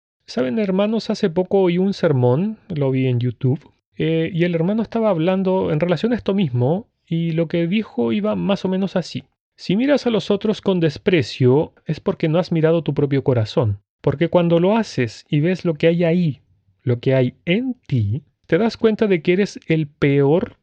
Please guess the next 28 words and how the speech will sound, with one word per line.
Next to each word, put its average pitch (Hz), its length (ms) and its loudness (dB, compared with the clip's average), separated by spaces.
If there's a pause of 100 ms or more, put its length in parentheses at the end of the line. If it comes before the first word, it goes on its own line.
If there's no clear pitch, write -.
pecador 120 440 2
del 123 160 2
mundo, 214 480 -4 (220)
el 127 140 0
más 139 180 -2
sucio, 151 640 -4 (160)
y 147 180 -2
eso 208 220 -2
te 170 140 0
lleva 170 180 2
a 170 40 4
la 160 120 2
conclusión 135 560 0
de 190 120 0
que 147 120 -2
no 139 240 0
puede 156 220 2
haber 127 280 2
alguien 131 300 -2
peor 117 280 0
que 117 160 -4
tú, 127 260 -2 (180)
con 135 200 0
pecados 143 640 0 (140)
peores 107 380 -2
que - 120 -4
los 120 160 -2
tuyos". - 540 -4